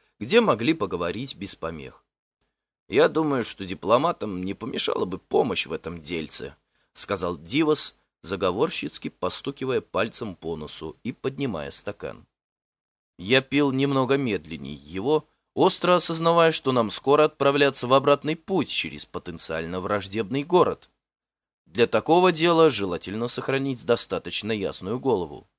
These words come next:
«Помощь от кого?» спросил я. «А как ты думаешь?» Диво смакнул палец в стакан и вывел на столешнице стилизованную латинскую «И», перечеркнутую парой поперечных линий.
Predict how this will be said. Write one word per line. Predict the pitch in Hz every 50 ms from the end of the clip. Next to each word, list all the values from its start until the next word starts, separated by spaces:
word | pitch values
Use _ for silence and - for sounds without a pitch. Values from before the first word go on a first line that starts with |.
| _ _ _ _ _ _ _ _ _ _ _ _ _ _ _ _ _ _
«Помощь | - 107 107 104 101 104 101 - - -
от | 107 107 _ -
кого?» | 135 151 165 135 104 85 69 - _ _ _ _
спросил | - - - 82 87 - - - 76 69
я. | 62 55 64 - _ _ _ _ _ _ _ _ _ _ -
«А | - - 285
как | - - - -
ты | - - 110 98
думаешь?» | 82 101 98 92 90 85 85 82 - - - - _ _ _ _ _ _ _ _ _ _ _
Диво | 80 82 92 101 98 92 90
смакнул | - - 95 98 - - 92 87 87 -
палец | _ - 95 87 85 80 80 -
в | -
стакан | - - - 92 90 - - 143 170 180 170 - _ _ _ _ -
и | 120 131 143
вывел | 135 185 226 233 214 220 214 196
на | 190 196 185
столешнице | - - 131 131 131 131 127 - - 120 117 107 - - 110
стилизованную | - - - 104 95 92 92 90 117 156 170 170 156 156 151 143 139 123
латинскую | 107 110 110 - - 151 170 156 - - - 147 151 147 - _ _ -
«И», | - 101 98 90 - _ _ _ _ _ _ _ _ _ _
перечеркнутую | - 95 76 78 - - 107 - - - 135 135 - 127 123 117
парой | _ - 98 98 101 113 113
поперечных | - 101 - 98 90 95 95 - - 98 - -
линий. | - 85 76 64 64 62 -